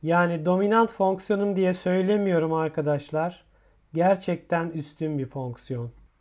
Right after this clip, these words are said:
Bu arada benim on altı karakter tipi veya M B T I gibi sistemlerdeki karakter tipim dışarıdan en fazla kendini beğenmiş olarak gözüken bir karakter tipi. Fakat aslında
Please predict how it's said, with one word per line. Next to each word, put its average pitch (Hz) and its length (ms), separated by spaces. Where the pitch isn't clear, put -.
Bu 220 200
arada 220 500
benim 202 440
on 220 140
altı 196 300
karakter 190 580
tipi 185 340
veya 160 240
M 170 300
B 175 100
T 185 300
I 156 40
gibi 143 160
sistemlerdeki 156 920
karakter 170 560
tipim 208 340
dışarıdan 202 720
en 214 200
fazla 180 340
kendini 185 520
beğenmiş 180 600
olarak 175 460
gözüken 165 580
bir 180 100
karakter 151 600
tipi. 165 280
Fakat 226 300
aslında 208 540